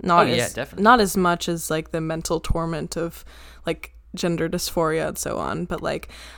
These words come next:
Speaker 1: I can understand, like, there's probably a, s-, a, a period of grief. And I don't know, I, I was thinking about this while reading it, 'cause obviously it was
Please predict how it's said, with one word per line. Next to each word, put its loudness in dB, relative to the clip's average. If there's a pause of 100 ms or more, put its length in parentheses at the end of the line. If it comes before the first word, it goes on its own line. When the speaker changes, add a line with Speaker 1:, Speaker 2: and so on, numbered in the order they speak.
(140)
Speaker 1:
I 4
can 0
understand, 0
like, 0 (800)
there's 0
probably 4
a, 0
s-, -8
a, 0 (160)
a 2
period 2
of -2
grief. -4 (1000)
And -2 (440)
I -4
don't 2
know, 8
I, 10
I 10
was 4
thinking 2
about 4
this -4
while 4
reading 2
it, -6
'cause 0
obviously 8
it 6
was 0